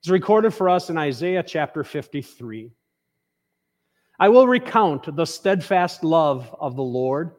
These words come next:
the praises of the Lord, according to all that the Lord has granted us, and the great goodness to the house of Israel,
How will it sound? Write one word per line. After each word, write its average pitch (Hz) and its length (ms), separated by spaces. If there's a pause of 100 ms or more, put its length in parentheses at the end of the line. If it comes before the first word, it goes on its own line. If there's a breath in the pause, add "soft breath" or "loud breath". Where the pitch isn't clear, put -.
(420)
the 202 100
praises 165 840 (180)
of 135 160
the 135 80
Lord, 127 460 (540)
according 220 480
to 220 120
all 196 360
that 202 160
the 185 60
Lord 185 340
has 185 200
granted 180 420
us, 117 400 (340)
and 160 160
the 175 60
great 180 340
goodness 170 580
to - 140
the 147 120
house 175 340
of 165 140
Israel, 127 520